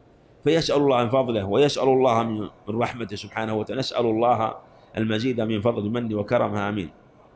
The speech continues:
لكنهم قوم لا يتركون طبيعتهم وسجيتهم وما هم عليه من العناد، قال سبحانه، قال سبحانه: "فبدل الذين ظلموا قولا غير الذي قيل لهم".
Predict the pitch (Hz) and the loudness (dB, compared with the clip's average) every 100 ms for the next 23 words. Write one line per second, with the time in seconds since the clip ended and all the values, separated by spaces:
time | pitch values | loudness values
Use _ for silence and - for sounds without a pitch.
0 | _ _ - _ _ _ _ - - - | _ _ -20 _ _ _ _ -20 -10 0
1 | 165 170 185 175 160 135 151 139 - - | 0 2 2 2 0 0 -2 -4 -16 -20
2 | _ - - _ _ _ _ _ - _ | _ -20 -20 _ _ _ _ _ -20 _
3 | _ 160 185 160 151 160 - 220 185 156 | _ 2 2 2 0 -2 0 0 0 0
4 | 135 160 143 135 - - - - - - | 2 2 2 0 -4 -12 -20 -20 -20 -10
5 | - 135 131 120 135 120 107 - 151 151 | -2 2 2 2 0 -4 -6 -2 0 2
6 | 147 135 127 143 - 113 - 139 165 151 | 0 2 2 2 0 -4 -4 -2 0 0
7 | 147 127 139 143 110 - - - - 139 | 0 0 2 2 0 -8 -18 -20 -6 0
8 | 147 147 123 139 131 - - - - - | 2 2 2 2 0 -2 -10 -20 -20 -20
9 | - - - _ _ _ _ 135 135 135 | -20 -20 -20 _ _ _ _ -2 0 -2
10 | 120 - - 139 139 120 117 123 - 175 | -6 -8 -2 0 0 -2 -4 0 0 0
11 | 156 156 156 147 147 147 147 170 185 170 | 2 4 4 4 2 2 2 2 2 0
12 | 160 - 165 160 156 147 147 190 165 143 | -2 2 2 2 0 -2 -2 0 -2 -2
13 | 123 120 - 98 92 76 | -4 -6 -8 -8 -6 -8